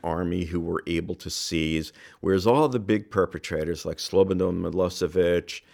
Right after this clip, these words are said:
and Karadzic and Mladic, none of them, they're never gonna end up on trial in The Hague." Well,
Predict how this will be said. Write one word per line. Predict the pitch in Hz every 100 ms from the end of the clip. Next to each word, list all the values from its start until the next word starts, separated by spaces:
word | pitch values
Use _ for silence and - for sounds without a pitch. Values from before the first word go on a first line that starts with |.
| - - _ -
and | 85 85
Karadzic | - 82 87 87 87 85 85 - - -
and | 87 82 82
Mladic, | 85 85 87 85 - - -
none | 143 185
of | 131 87
them, | 92 87 69 78 - -
they're | 110 120
never | 101 98 92 85
gonna | 78 76 -
end | 80 76 73
up | 76 80
on | 78
trial | - 80 71 76
in | 73
The | 80
Hague." | 82 73 60 -
Well, | 95 90 -